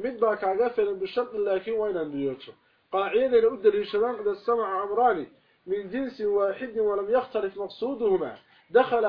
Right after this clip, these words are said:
axaduhuma fi laakhari ghaaliban. Qaacidadaas u daliishadaan. Leanna labadan waa isku hadaf yaadiina. Eh, qaarkoodna waxay ba yidhahdeen takbiirta rukuucu sideedaba kas baa looga tegi karaaba,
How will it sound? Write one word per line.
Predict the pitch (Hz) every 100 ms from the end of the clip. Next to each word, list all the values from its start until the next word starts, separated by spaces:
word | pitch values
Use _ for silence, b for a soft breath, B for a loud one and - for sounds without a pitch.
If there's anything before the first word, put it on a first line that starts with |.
| 196
axaduhuma | 240 240 220 208 196 196
fi | 202
laakhari | 220 190 190 170
ghaaliban. | 170 143 123 110 b -
Qaacidadaas | 175 226 220 185
u |
daliishadaan. | 170 139 143 127 139
Leanna | 202 226 208 214
labadan | 269 262 233
waa |
isku | 196 208
hadaf | 208 202 190
yaadiina. | 151 135 110 107 _ _ _ _ _ _ _ _ 170
Eh, | 165 170 165 - _ _ _ _ _ 226
qaarkoodna | 240 233 277 277
waxay | 285 240
ba | 262
yidhahdeen | 277 214 202 202
takbiirta | 190 214 262 233
rukuucu | 208 240 247 226 -
sideedaba | 262 220 190 196
kas | 247 226
baa | 208
looga | 214 247
tegi | 240 220 190
karaaba, | 190 208 220